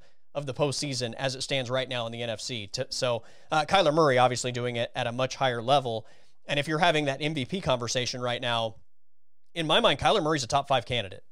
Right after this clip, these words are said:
for the M V P in the National Football League this year. That's how good he's been. So,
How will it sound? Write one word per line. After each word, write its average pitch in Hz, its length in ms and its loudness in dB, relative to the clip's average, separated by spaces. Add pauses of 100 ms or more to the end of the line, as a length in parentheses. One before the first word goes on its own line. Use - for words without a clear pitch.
(140)
for 139 80 -8
the 135 140 -2
M 151 80 2
V 175 140 0
P 120 360 0 (380)
in 160 140 2
the 151 60 4
National 139 280 2
Football 110 360 -4
League 107 180 -8
this 107 180 -6
year. 104 200 -12 (380)
That's 143 200 2
how 147 100 6
good 127 180 0
he's 113 180 -4
been. 95 200 -8
So, 113 340 2